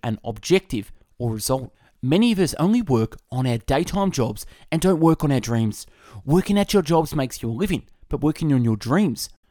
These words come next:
makes you a success in your own right, because manifesting your dreams into reality is the harder on yourself and your dreams than you do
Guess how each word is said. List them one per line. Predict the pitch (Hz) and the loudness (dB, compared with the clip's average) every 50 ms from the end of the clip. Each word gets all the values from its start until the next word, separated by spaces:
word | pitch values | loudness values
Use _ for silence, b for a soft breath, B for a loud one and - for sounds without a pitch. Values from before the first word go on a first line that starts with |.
| _ _ - | _ _ -6
makes | 135 131 123 123 - - | -4 -4 -4 -4 -4 -4
you | 131 120 | -4 -4
a | 110 | -4
success | - - - - - - 190 156 - | -4 -4 -4 -4 0 0 0 0 0
in | - - 131 | -2 -2 -2
your | 117 117 - - | 0 0 0 2
own | 127 135 139 | 2 4 4
right, | 131 120 110 110 110 - b b b b b | 4 0 0 -2 -4 -8 b b b b b
because | - - 147 123 | -2 -2 0 0
manifesting | 143 151 170 185 - 190 - - 180 | 2 0 0 2 0 0 0 0 0
your | 170 165 151 135 | 0 0 0 0
dreams | - - 175 175 170 170 - - | 0 -2 -2 0 0 -2 -2 -4
into | - 165 - 190 | -6 -6 -6 -6
reality | 190 202 147 120 117 123 117 117 - b b b b | -4 -2 0 0 0 -2 -4 -6 -6 b b b b
is | 135 123 - | -8 -4 -4
the | 135 | -4
harder | 107 113 151 170 190 | -2 0 0 2 2
on | 160 | 2
yourself | 139 131 120 - - 180 180 180 180 - - | 2 2 0 -2 -2 -2 -2 -4 -4 -6 -4
and | 170 180 190 | -2 0 0
your | 190 | 0
dreams | 175 - - 170 165 165 170 165 - - - | -2 -2 -4 -2 -2 -2 -2 -4 -4 -6 -6
than | 127 151 165 190 | -4 -2 0 0
you | 196 | -2
do | 160 - 127 120 113 110 | -2 0 0 0 0 0